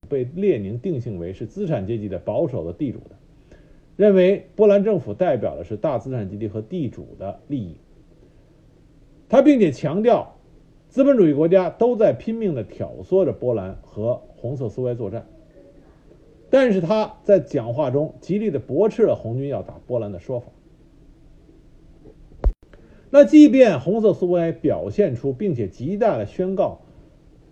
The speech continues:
苏联红军对波兰没有任何的军事运-，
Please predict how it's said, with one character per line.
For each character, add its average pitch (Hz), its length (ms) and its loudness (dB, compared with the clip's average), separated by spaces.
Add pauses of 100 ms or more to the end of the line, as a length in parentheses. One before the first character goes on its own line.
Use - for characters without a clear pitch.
(320)
苏 247 160 2
联 247 160 6
红 196 160 0
军 202 240 0 (140)
对 190 160 6
波 208 260 2
兰 123 180 -2
没 151 120 -4
有 151 120 0
任 170 300 -2
何 104 300 -8
的 123 140 -4
军 160 200 -6
事 139 140 -6
运-， 139 260 -6